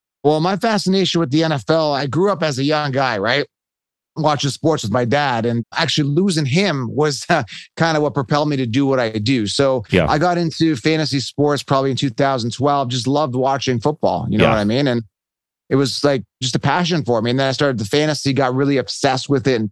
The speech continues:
Speaker 1: twenty twelve, like, overly obsessed. I was in a league, just got obsessed with playing it, and I just wanted to do it better than everybody else.
Speaker 2: Okay. So it's interesting. I think I was probably involved in fantasy sports before that. And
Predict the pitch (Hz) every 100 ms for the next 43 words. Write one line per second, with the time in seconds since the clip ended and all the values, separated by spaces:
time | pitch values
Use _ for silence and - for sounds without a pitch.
0 | - - 131 131 120 - 110 120 123 151
1 | 151 127 123 - _ - 165 151 147 139
2 | - 123 117 120 127 123 139 135 - -
3 | _ _ - 123 170 151 - - 151 143
4 | 117 - 123 151 185 170 123 113 120 127
5 | 120 117 110 110 127 127 110 123 101 123
6 | 120 117 113 117 117 123 120 90 - _
7 | - 98 85 76 _ _ _ - - 135
8 | 123 110 - _ _ _ - 110 131 117
9 | - 110 117 123 127 95 110 101 - -
10 | 104 95 95 90 85 80 - - 87 87
11 | 87 87 80 90 85 90 - - 80 76
12 | - - - _ - 98 - 90 98 127
13 | 151 - - - - _ - 104 95 92
14 | 87 85 82